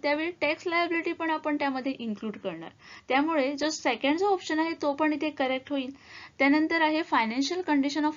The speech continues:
a institution. Obviously, why we are doing the accounting? अकाउंटिंग आपण यासाठी करतो, जेणेकरून आपल्या ज्या, जे फायनान्शियल सिच्युएशन आहे, फायनान्शियल कंडिशन आहे एखाद्या ऑर्गनायझेशनची,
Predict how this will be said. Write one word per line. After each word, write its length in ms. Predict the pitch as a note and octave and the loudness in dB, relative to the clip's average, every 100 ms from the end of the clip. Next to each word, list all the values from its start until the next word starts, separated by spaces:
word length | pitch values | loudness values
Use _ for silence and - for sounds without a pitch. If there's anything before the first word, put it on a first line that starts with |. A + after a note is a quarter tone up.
| D4+ | -2
a 0 | |
institution. 680 | C#4 A3 - G3 F3 - - - - - - - _ - | -2 -6 -4 -6 -4 -6 -14 -18 -20 -20 -20 -20 _ 0
Obviously, 600 | B3 C#4 F#4+ F4 B3 G3 G3 _ - B3 | 4 6 6 4 -4 -10 -12 _ -4 2
why 160 | B3 | 2
we 100 | C#4+ G4 | 4 2
are 80 | G4+ | 2
doing 220 | F4 E4 | 2 0
the 140 | E4+ F4+ | 2 0
accounting? 580 | F4 E4 C4+ A3 D#3+ - _ _ - | 2 2 2 0 -8 -10 _ _ -10
अकाउंटिंग 400 | B3 C4+ C#4+ E4+ | -6 0 0 0
आपण 220 | F4+ G4 | 0 0
यासाठी 520 | F4+ C4 C4+ E4+ E4 D#4+ | 4 4 4 0 -2 -2
करतो, 440 | B3 G3+ G#3+ C#4+ - - | -4 -4 -6 -6 -12 0
जेणेकरून 400 | C4+ C#4+ E4+ F4 | 4 4 2 0
आपल्या 260 | E4+ E4+ D#4+ | 0 0 -4
ज्या, 240 | D#4 D#4 - _ A3+ | -2 -4 -6 _ -4
जे 140 | C#4+ | -2
फायनान्शियल 580 | D4+ C#4+ A3+ A#3+ C#4+ F4 | 2 2 2 0 0 0
सिच्युएशन 640 | F#4+ D4+ C#4+ F#4+ F#4+ G4 D#4+ | -2 -4 -2 2 2 2 2
आहे, 200 | G#3 G3+ | 0 0
फायनान्शियल 480 | A3+ A3 C4+ E4 F4 | -4 -2 -2 -2 -2
कंडिशन 460 | C#4+ C4 D4+ F#4+ G4+ | 0 2 0 -2 0
आहे 140 | C#4+ | 0
एखाद्या 400 | B3 A#3+ B3+ B3 | 0 -4 -4 -2
ऑर्गनायझेशनची, 1120 | D4 A3+ A3+ C#4 E4+ D4+ B3 A3+ G#3 F#3+ - | -2 0 0 0 2 0 -2 -6 -6 -8 -8